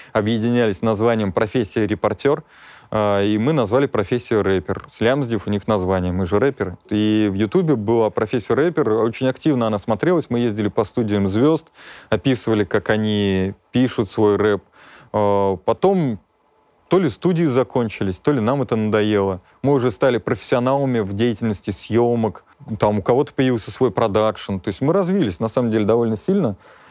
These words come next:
И нам это как-то стало один момент неинтересно. А сейчас стало заново интересно. Появились новые артисты. Стало интересно снимать, стало интересно что-то делать и поддерживать канал. Во многом то на то пришлось. И вот на этой волне ностальгии, умноженной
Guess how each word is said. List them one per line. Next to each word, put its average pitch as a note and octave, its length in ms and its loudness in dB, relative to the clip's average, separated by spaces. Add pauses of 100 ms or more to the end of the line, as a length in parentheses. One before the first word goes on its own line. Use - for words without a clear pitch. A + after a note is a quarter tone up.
(140)
И B2 40 0
нам F#3 180 2
это - 100 -2
как-то - 240 -4
стало D3+ 280 4
один B2 200 0
момент B2+ 300 0
неинтересно. G#2+ 680 0 (340)
А G#2+ 80 -2
сейчас D#3+ 540 0 (160)
стало D#3 340 4
заново F3 400 2
интересно. A2+ 480 0
Появились B2 400 -2
новые C#3 300 4
артисты. A2 580 -2 (100)
Стало B2 360 0
интересно A#2 440 -2
снимать, A2 500 -2
стало A2 260 -2
интересно A2 400 -2
что-то G2 240 -4
делать A2 340 0
и G2 40 -12
поддерживать G#2 560 -2
канал. A2+ 400 0 (420)
Во A2+ 120 2
многом A#2+ 440 0
то C#3 160 2
на A2+ 160 0
то B2+ 320 2
пришлось. C3+ 680 -2
И G#2+ 100 -4
вот G#2 200 0
на A2+ 160 2
этой G#2 180 -2
волне G#2 580 0 (360)
ностальгии, A2 720 0
умноженной G#2 880 0